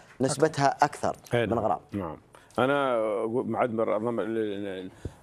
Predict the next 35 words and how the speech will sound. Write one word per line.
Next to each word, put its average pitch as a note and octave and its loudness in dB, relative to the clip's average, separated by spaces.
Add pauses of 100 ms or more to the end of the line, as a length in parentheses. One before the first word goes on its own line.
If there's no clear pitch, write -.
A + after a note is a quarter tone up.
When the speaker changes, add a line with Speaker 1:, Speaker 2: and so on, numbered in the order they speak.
Speaker 2:
نسبة B2+ 0
ال-، B2 2
ال-، G#2+ -2
الناقة C3 -2
وحسب A2+ -2
ال-، G#2+ 0
ال-، F#2 -2
اللي G2+ -4
حصلناه A#2 0
بعد G2+ -2 (320)
من B2+ 4
اللي C3+ 4
قبلنا B2+ 2
ومن A#2+ 2
اللي A2+ 2
خبر، A#2+ 2
اللي B2 0
عندهم A#2 0
خبرة، C3+ 2 (420)
أنهم B2 2
قالوا C3+ 2
أن B2+ 0
نسبة B2+ -2
الناقة C3 2
أكثر A#2+ 0 (240)
عن C3 0
نسبة B2 0 (160)
البعير G#2 0
في، G2+ -2
في G#2 0
الإنتاج G2 0
بالنسبة F#2 -2
للإنتاج. F2+ -4 (100)
Speaker 1:
نعم. G2 -4 (380)
Speaker 2:
نعم. C2+ -8